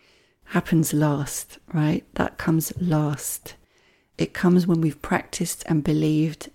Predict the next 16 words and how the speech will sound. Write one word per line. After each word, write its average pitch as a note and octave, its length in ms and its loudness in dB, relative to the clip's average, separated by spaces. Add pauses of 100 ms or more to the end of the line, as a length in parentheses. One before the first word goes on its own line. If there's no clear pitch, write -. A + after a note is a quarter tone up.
(120)
and D3+ 580 0 (720)
acted - 420 0
from E3 240 -2
commitment E3 640 2
and D#3 100 -2
conviction - 680 0 (100)
in D3+ 140 2
it - 200 -2 (280)
for - 160 -2
long D3 260 2
enough. C#3 560 -2 (1600)
So - 180 2
your F3+ 160 8
body A3 260 8
mind G#3+ 440 10
is F#3 460 6